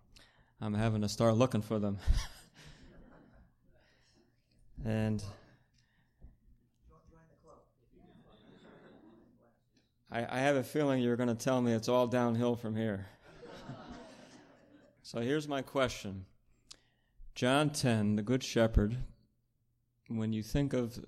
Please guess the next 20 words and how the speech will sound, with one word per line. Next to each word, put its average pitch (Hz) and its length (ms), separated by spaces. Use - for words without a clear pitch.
some 120 260
of 113 120
those 117 420
lovely 123 360
verses 113 840
that 113 180
you 110 100
might 110 240
know 110 240
about 107 280
that 107 220
chapter, 104 560
if 107 140
I 120 100
ask 160 380
you, 104 300
who 180 240
is 151 140
the 131 160
audience, 110 680